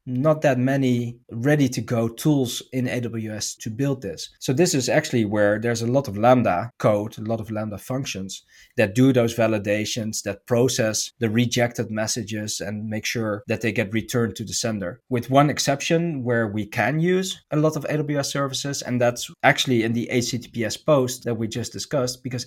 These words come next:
A P I Gateway does have built-in schema validation, and we use that exten-, extensively.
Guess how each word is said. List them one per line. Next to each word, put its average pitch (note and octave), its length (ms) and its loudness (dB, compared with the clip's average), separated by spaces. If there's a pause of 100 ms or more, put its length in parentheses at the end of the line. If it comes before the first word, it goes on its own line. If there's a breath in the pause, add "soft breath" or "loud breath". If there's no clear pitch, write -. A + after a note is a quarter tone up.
A B2+ 100 0
P B2+ 140 -2
I G#2 60 0
Gateway A2+ 720 -4 (140)
does C3 260 2
have G2+ 360 -2
built-in G2+ 640 -6
schema G#2 400 -2
validation, F2 640 -10
and A2+ 100 -4
we A#2 80 0
use A#2 300 -2
that G2+ 120 -6
exten-, F#2+ 340 -8 (100)
extensively. G#2 640 -4